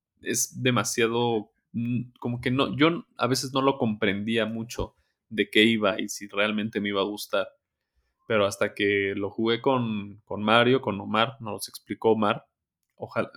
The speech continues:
mira, es más, también un día podemos jugarlo en línea si quieren. Hemos hecho partidas de ese, de ese juego con, con varios amigos,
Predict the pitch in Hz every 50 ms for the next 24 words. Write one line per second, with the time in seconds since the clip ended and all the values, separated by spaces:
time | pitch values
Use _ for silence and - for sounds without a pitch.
0 | - - - 127 123 123 117 120 117 120 123 120 123 - - 113 113 117 120 123
1 | 123 123 123 123 120 117 120 120 - - 107 104 110 113 110 104 98 95 98 98
2 | 107 127 135 127 - - - - 98 107 127 170 - _ _ _ _ _ _ _
3 | _ _ _ _ _ _ _ _ _ - 113 110 110 110 - 117 - - 123 123
4 | - 101 101 - - 110 110 113 110 107 107 101 104 - - 117 107 - - _
5 | _ _ _ _ _ _ _ _ - 101 101 101 101 - 107 104 - - 107 107
6 | 104 104 107 107 - - 95 98 98 - - - - 95 95 107 110 107 107 110
7 | 110 - 95 98 107 113 113 113 110 107 110 110 -